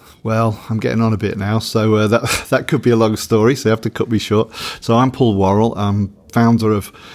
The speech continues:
Zonofied, um, but I've had about thirty years in technology, right back from the late, uh, nineteen eighties, where I started with compu-, computer-aided design and manufacture. Um, I ended up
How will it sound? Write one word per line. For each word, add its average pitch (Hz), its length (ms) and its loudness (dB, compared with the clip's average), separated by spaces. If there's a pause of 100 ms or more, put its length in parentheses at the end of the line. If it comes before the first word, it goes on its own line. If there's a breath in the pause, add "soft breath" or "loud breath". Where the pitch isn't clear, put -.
(140 loud breath)
Zonofied, 117 720 0 (380 loud breath)
um, 104 240 2
but 107 140 0
I've 104 100 -6
had 120 120 2
about 104 240 -2
thirty 110 360 2
years 107 360 2
in 101 240 0 (160)
technology, 113 760 0 (320 loud breath)
right 110 240 2
back - 260 -4
from 107 200 2
the 101 80 2
late, 104 480 0 (320)
uh, 101 180 -2
nineteen 104 340 0
eighties, 107 400 0
where 101 120 2
I - 20 0
started 101 480 -2
with 101 260 -6 (360 loud breath)
compu-, 107 480 0
computer-aided 104 580 0
design 107 380 2
and 104 120 2
manufacture. 101 640 0 (840)
Um, 98 400 0
I 104 120 0
ended 107 260 2
up 101 200 0